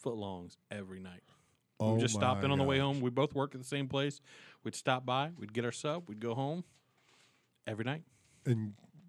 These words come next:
Speaker 2: I mean, for months. Three
Speaker 1: Months.
Speaker 2: months in, were you like, "I'm so sick
Speaker 1: You
Speaker 2: of
Speaker 1: know what?
Speaker 2: Subway"?
Speaker 1: No.
Speaker 2: Really?
Speaker 1: They have a lot of different stuff. I'm a Subway fan. Now, if it was Jimmy John's,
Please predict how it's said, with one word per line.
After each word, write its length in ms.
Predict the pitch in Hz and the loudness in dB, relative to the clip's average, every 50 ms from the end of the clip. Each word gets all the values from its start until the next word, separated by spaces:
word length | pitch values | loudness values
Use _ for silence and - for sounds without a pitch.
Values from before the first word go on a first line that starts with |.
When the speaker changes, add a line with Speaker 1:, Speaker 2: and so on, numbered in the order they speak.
| - _ _ _ _ - | -20 _ _ _ _ -4
Speaker 2:
I 60 | - 131 | -2 0
mean, 340 | 113 110 107 104 104 95 - - | 2 2 2 2 0 -4 -8 -2
for 160 | - - 117 | 4 6 6
months. 600 | 117 113 113 113 107 95 95 95 - - - - - 127 135 - _ _ _ _ _ _ _ _ _ _ _ - | 8 8 6 6 4 4 0 -4 -10 -14 -14 -14 -12 -12 -12 -12 _ _ _ _ _ _ _ _ _ _ _ 8
Three 160 | - 151 147 | 12 12 12
Speaker 1:
Months. 60 | 147 147 | 12 12
Speaker 2:
months 200 | 147 139 - - | 10 8 10 10
in, 160 | 143 139 143 | 8 10 10
were 100 | 139 127 | 8 8
you 160 | 117 113 110 | 8 10 8
like, 340 | 113 110 107 107 101 - - - | 8 8 6 4 0 -2 -6 -4
"I'm 220 | - 113 110 98 | -2 -2 -2 -2
so 220 | 92 - - 107 101 | -2 0 0 0 0
sick 260 | - - 107 98 180 | 0 -2 -2 2 4
Speaker 1:
You 80 | 190 202 | 4 4
Speaker 2:
of 80 | 226 | 6
Speaker 1:
know 80 | 254 254 | 6 6
what? 200 | 269 277 294 - | 4 4 4 2
Speaker 2:
Subway"? 120 | - - - _ _ _ _ _ _ _ - | -2 -6 -18 _ _ _ _ _ _ _ 0
Speaker 1:
No. 280 | 180 185 214 254 233 151 - - - _ - - | 2 4 4 4 4 2 0 -6 -20 _ -14 -4
Speaker 2:
Really? 420 | - 156 156 151 127 110 - - - - - | 0 2 4 4 4 2 0 -4 -8 -10 -4
Speaker 1:
They 140 | 165 175 208 | 0 2 2
have 120 | 254 311 | 2 2
a 40 | 320 | 2
lot 180 | 294 254 247 233 | 0 0 2 2
of 60 | 202 | 0
different 260 | 202 208 - - 175 | 0 0 -2 -2 -4
stuff. 320 | - - 226 208 156 - - - - _ | -2 0 0 0 0 -2 -8 -20 -6 _
I'm 120 | - 190 226 | 2 2 2
a 40 | |
Subway 360 | - - - 196 170 147 127 120 | 2 4 2 2 4 4 2 2
fan. 340 | - - 117 120 123 127 - - | 2 0 0 0 0 -2 -4 -4
Now, 320 | 160 156 143 143 135 131 - _ _ _ _ _ _ _ _ _ | 0 2 2 2 2 0 -4 _ _ _ _ _ _ _ _ _
if 80 | _ - | _ 0
it 40 | 131 | 0
was 100 | 113 110 | 0 0
Jimmy 300 | 98 98 131 165 170 123 | 2 2 2 4 4 2
John's, 580 | 95 98 92 85 85 85 87 85 - - - | 0 -2 -6 -8 -10 -14 -16 -16 -16 -18 -18